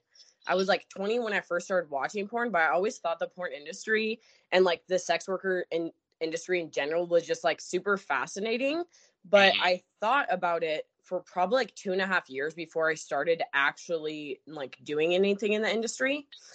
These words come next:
Speaker 1: Um, so at the time, I was actually a car salesman, which is super random. I sold cars for three years, <laughs>
Speaker 2: <laughs>
Speaker 1: which is like, what? <laughs>
Speaker 2: Car salesman, because you probably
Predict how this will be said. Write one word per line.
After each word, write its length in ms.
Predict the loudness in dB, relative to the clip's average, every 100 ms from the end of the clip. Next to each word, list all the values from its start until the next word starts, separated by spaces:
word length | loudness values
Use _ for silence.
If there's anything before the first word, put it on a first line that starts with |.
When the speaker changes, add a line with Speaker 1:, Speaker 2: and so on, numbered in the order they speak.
| -20 -20 2
Speaker 1:
Um, 240 | 6 6
so 240 | 4 2 2
at 160 | 2 -2
the 80 | -4
time, 300 | -4 -4 -2
I 60 | -2
was 160 | -2 -2
actually 480 | -4 -4 -4 -2 0
a 100 | -2
car 340 | -6 -6 -4
salesman, 640 | -2 0 -2 -2 -4 -2 -4
which 180 | -6 -4
is 180 | -6 -6
super 380 | -8 2 2
random. 300 | 4 4 2 0
I 60 | -2
sold 280 | 0 -2 4
cars 300 | 8 8 8
for 300 | 6 6 6 6 4
three 320 | 0 0 2
years, 540 | 2 2 2 -2 -2 2 2
<laughs> 100 | 2 0 -2 -2 -10 -8 0
Speaker 2:
<laughs> 340 | 2 6 6
Speaker 1:
which 220 | 6 4 4
is 100 | 6
like, 220 | 6 6
what? 380 | 6 8 8 6
<laughs> 720 | 2 10 10 12 8 6 2 -8 _ _ -14 -2 2
Speaker 2:
Car 260 | 8 8
salesman, 540 | 6 4 2 0 -2 -4 -4 -8 0
because 400 | 4 6 6 6
you 60 | 2 0 0
probably 180 | 0 0